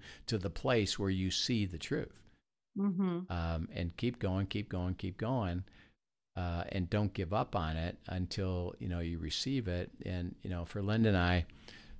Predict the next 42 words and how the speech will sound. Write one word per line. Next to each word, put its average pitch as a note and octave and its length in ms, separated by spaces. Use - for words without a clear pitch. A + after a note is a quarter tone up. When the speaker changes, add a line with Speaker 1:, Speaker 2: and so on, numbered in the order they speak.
Speaker 1:
um, E2+ 600
you G2 80
know, F#2+ 100
we, A2+ 180
we, B2 300
we A#2+ 180
often G#2+ 280
have F#2+ 180
these F2+ 140
sticky, - 340
what F#2 180
we G2 80
call F#2+ 160
these F#2+ 140
sticky - 300
questions, F2 640
um, E2 580
and, F2+ 560
uh, E2 440
we A#2 200
don't A#2 260
pretend A2 400
to G2 60
know G2 220
the G2+ 180
answer, F#2+ 380
Speaker 2:
Mm-hmm. G#3 300
Speaker 1:
and A2 80
then A2+ 140
we A2+ 100
lay G#2 240
it A2 60
out E2+ 260
there, F2+ 360
and G2 280
and G2 220
of F#2+ 120
course, C3+ 340
our C#3 200
desire F#2 520
would F#2+ 180
be, F#2 260